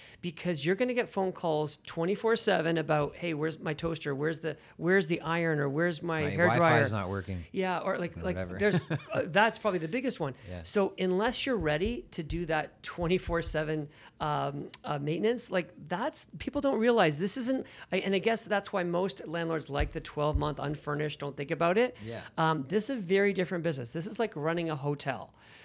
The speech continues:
Speaker 1: So again, maybe if your last name is Patel and your family's run lots of hotels,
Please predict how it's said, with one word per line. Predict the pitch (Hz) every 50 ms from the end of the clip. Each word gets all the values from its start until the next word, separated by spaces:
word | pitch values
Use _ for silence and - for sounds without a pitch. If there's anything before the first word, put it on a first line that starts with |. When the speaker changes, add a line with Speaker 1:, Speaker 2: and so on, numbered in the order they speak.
| - - -
Speaker 1:
So | - - - - 180 165 165 160 - - - - -
again, | 160 151 147 185 180 160 147 147 147 147 - - - _ _ -
maybe | - 160 160 175 160 190 185
if | - - 165
your | 156
last | 143 151 143 147 147 -
name | 156 147
is | 139 -
Patel | - - 143 143 - - - 165 170 170
and | 160 151
your | 135 131
family's | - 160 160 156 151 131 131
run | 131 135 147 165 175
lots | 175 190 - 202
of | 190
hotels, | 196 202 196 214 214 214 220 240 233 -